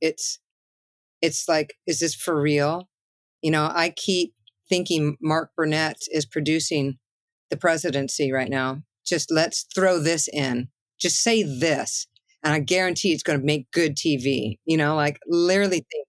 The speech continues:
I swear to God, I, I really believe that theory that Mark Burnett is standing behind the president and producing him right now, producing a mess. And these people are gonna go down in history of the, all this disruption, you know, but beauty is coming out of it.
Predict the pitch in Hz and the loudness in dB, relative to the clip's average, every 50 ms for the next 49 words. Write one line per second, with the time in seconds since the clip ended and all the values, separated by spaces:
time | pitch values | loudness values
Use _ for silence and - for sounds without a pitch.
0 | _ _ - 220 240 - - 208 202 190 180 175 175 165 143 139 139 143 - 151 | _ _ -2 -2 -2 0 0 0 0 2 2 2 2 2 2 2 0 0 0 0
1 | 151 151 147 151 160 160 160 156 127 151 147 151 151 131 143 143 147 - - 131 | 0 0 2 2 2 2 2 0 0 0 2 2 2 2 0 0 0 0 0 0
2 | 131 127 127 123 143 139 143 139 151 147 - 160 147 143 143 135 131 - _ _ | 0 0 0 0 0 0 0 0 0 0 -2 -2 0 0 0 0 -2 -4 _ _
3 | _ _ _ _ - 151 - - 165 156 156 156 151 147 147 143 - - - 131 | _ _ _ _ -6 -4 -2 0 0 0 0 0 0 0 0 -2 -4 -8 -12 -8
4 | - - 151 143 147 - 156 135 131 - - 139 131 113 156 143 135 139 127 - | -2 0 0 2 2 0 -2 -2 -2 -2 -2 -4 -2 -2 0 0 0 0 0 0
5 | 120 113 117 131 123 120 - 127 120 113 113 107 - _ _ _ _ _ _ _ | -2 -2 -2 -2 -2 -4 -4 -4 -4 -4 -4 -6 -10 _ _ _ _ _ _ _
6 | _ _ _ _ _ _ _ - 170 156 - 160 170 170 - - 175 156 151 143 | _ _ _ _ _ _ _ -4 -2 -2 0 0 0 0 0 0 0 0 0 0
7 | 143 143 147 143 135 131 151 - - - - 151 147 147 139 143 - - - - | 2 2 2 0 0 -2 -4 -4 -6 -4 -2 -2 0 0 0 -2 -2 -2 -4 -4
8 | 160 143 - - 143 139 127 151 147 139 139 139 147 143 131 143 135 135 135 131 | -4 -2 0 0 0 0 0 -2 -2 -2 -2 0 -2 0 0 0 0 0 -2 -2
9 | 135 139 143 160 156 151 - - 143 135 131 131 131 123 _ _ _ _ _ _ | -4 -4 -4 -2 -2 -4 -4 -4 -4 -2 -2 -2 -4 -6 _ _ _ _ _ _
10 | _ _ 151 151 143 - - - _ _ - 180 156 - 151 147 147 147 156 151 | _ _ -4 -2 -2 -4 -8 -18 _ _ -4 -2 0 2 2 2 2 2 0 -2
11 | - - - 160 147 - - - 143 151 151 - - - 147 135 123 127 123 113 | -2 -2 -2 -4 -4 -2 -2 -2 -2 -2 -2 -2 -4 -4 -2 -2 -2 -2 -4 -6
12 | 117 _ - 156 147 143 139 131 131 143 143 - - - 151 143 139 - _ _ | -8 _ -2 0 0 0 0 0 -2 -4 -6 -6 -4 -2 0 0 0 -2 _ _
13 | _ _ _ _ _ - 151 - - 175 185 180 170 175 165 151 147 - - - | _ _ _ _ _ -20 -14 -4 0 2 2 2 4 2 2 2 0 -2 -4 -4
14 | 156 147 139 131 131 123 127 131 151 151 175 190 190 - | -2 0 0 0 0 0 0 -2 -2 0 0 0 -2 -2